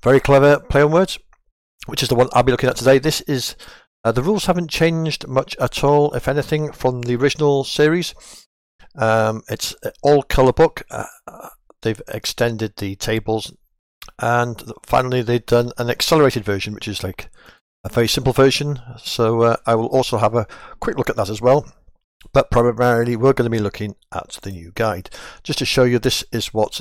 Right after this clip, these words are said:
the, uh, original one looks like. It's all black and white, quite nice graphics, but, you know, it's, um, a bit cluttered 'cause we were trying to fit it all on business cards. So let's look at Space Aces, the new guidebook. As I said, it's for playing,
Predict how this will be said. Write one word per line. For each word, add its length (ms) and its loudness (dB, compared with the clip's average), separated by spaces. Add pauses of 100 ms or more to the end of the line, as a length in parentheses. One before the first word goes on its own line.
the, 440 -8
uh, 200 -6
original 320 -2
one 100 2
looks 220 -6
like. 100 -2
It's 140 -4
all 100 2
black 280 -2
and 120 -8
white, 320 -6 (240)
quite 160 0
nice 140 -2
graphics, 560 -2
but, 280 -8 (160)
you 120 -16
know, 240 -16
it's, 280 -14
um, 300 -18 (540)
a 80 4
bit 160 2
cluttered 260 -6
'cause 140 -10
we 60 0
were 40 -2
trying 220 -8
to 40 -10
fit 140 -10
it 60 -14
all 100 -10
on 60 -10
business 260 -8
cards. 380 -6 (580)
So 400 4
let's 380 -2
look 320 -2
at 340 -2 (340)
Space 380 -2
Aces, 400 -6
the 140 -10
new 240 -12 (100)
guidebook. 560 -8 (1400)
As 100 2
I 40 0
said, 400 2
it's 180 -8
for 140 0
playing, 560 0